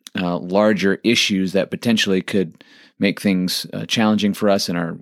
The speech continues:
workplace or among relatives or family members. Um, it, and so, so this idea of just preaching the Bible, although I am in hearty agreement that that's what the pastor's role is,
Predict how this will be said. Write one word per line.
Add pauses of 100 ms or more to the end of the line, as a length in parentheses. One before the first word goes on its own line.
workplace
or
among
relatives
or
family
members. (460)
Um,
it, (280)
and
so, (760)
so
this
idea
of
just
preaching
the
Bible, (360)
although
I
am (100)
in
hearty
agreement
that
that's
what
the
pastor's
role
is,